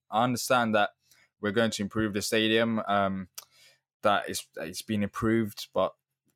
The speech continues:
I'm not too sure when we're exactly starting. The training ground, um,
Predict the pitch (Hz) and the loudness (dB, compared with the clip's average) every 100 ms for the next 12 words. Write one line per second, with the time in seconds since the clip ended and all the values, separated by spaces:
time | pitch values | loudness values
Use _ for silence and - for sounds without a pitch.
0 | - - 113 107 - 110 - 104 107 107 | -14 -4 0 -2 -2 -6 -2 0 0 0
1 | 107 101 113 - 101 - 113 113 104 117 | 0 0 0 -2 -8 0 2 4 4 2
2 | 113 104 98 - 113 113 113 110 113 113 | 0 -4 -8 -6 0 0 0 0 2 2
3 | 117 117 - 98 92 92 92 95 | 2 -2 -4 -2 0 0 -2 -4